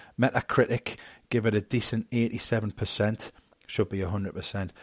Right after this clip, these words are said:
and Rotten Tomatoes give it an even better ninety-six percent, but it should still be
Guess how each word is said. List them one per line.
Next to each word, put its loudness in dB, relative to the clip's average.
and 0
Rotten 2
Tomatoes 2
give -2
it -2
an -2
even -2
better -2
ninety-six 0
percent, -4
but -4
it -8
should -6
still 0
be -4